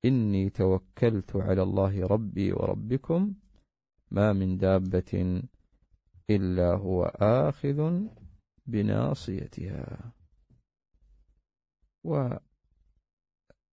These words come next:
استمرت المناصحة بين هود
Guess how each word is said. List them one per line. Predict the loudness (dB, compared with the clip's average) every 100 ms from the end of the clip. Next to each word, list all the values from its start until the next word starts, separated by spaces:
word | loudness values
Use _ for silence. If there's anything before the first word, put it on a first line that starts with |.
| _ -20
استمرت | -12 -4 0 2 2 -2 -4 -20 _ _ _ _ _ _ _ _ _ _ 0
المناصحة | 2 4 2 2 2 2 0 -4 -6 -2 -2 -4 -16 -12
بين | -2 0 2 0 0 0 0 -2
هود | -6 -2 -2 -2 -2 -4